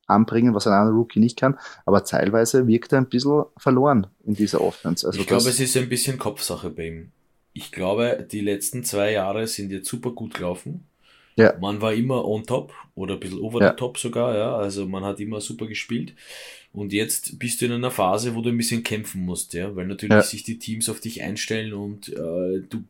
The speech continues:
Speaker 2: du
Speaker 1: Ja.
Speaker 2: bist kein Unbekannter mehr, ja. Du, die
Speaker 1: Nein.
Speaker 2: Leute kennen dich, haben, äh, zig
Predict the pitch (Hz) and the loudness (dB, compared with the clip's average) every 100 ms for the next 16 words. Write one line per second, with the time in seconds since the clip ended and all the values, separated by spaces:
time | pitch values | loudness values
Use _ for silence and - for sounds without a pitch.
0 | _ 104 92 95 107 - - - 120 127 | _ 0 0 2 2 2 0 -2 -2 0
1 | 113 107 90 87 87 82 80 82 95 101 | -2 -4 -4 -6 -6 -6 -8 -6 -2 -2
2 | 98 101 101 98 - 98 98 101 110 110 | -2 -4 -2 4 4 4 -4 -6 -4 -6
3 | 98 90 - 98 101 90 85 87 - - | -6 -8 -6 -6 -6 -4 -2 -4 -6 -6
4 | 120 117 - | -6 -6 -12